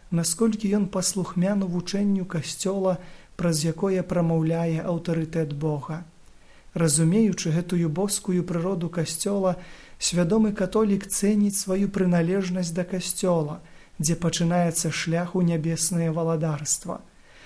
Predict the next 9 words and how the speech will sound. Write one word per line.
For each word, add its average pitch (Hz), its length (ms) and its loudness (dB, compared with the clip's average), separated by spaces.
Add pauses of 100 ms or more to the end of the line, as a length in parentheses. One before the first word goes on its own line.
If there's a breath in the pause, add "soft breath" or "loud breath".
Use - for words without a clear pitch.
(240 loud breath)
Такога 240 340 4
хрысціяніна 208 880 4
не 202 160 6
здзіўляе 180 720 2
наяўнасць 170 680 2
сярод 160 280 0
вернікаў 175 720 0
і 165 160 0
духавенства 175 840 0